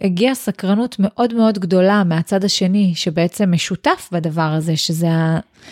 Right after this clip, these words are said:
הנשים והגברים והאנשים שעקבו אחרי מה שעשיתי. ולאט לאט,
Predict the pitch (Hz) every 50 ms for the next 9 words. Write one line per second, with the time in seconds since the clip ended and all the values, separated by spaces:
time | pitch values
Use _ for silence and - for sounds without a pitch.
0 | - - - - - - 185 180 - - 220 226 233 233 240 220 185 180 175 185
1 | 185 196 220 226 214 214 185 165 165 156 - 214 208 - - 214 180 - - -
2 | 190 226 285 277 196 - - 185 196 190 185 180 175 170 208 - _ _ _ _
3 | _ _ 190 190 190 - 208 185 165 - - 262 269 262 - - 151 151 - _
4 | _ _ _ _ _ _ _ _ _ _ _ - - - - - - - - -
5 | - - _ _ - 185 170 160 160 185 190 185 185 180 180 180 175 175 175 175
6 | 175 175 175 175 175 170 170 170 180 - _ _ _ _ _ _ _ _ _ _
7 | - - _ - 196 185 - - 202 233 - - 254 254 - - 170 170 185 208
8 | - -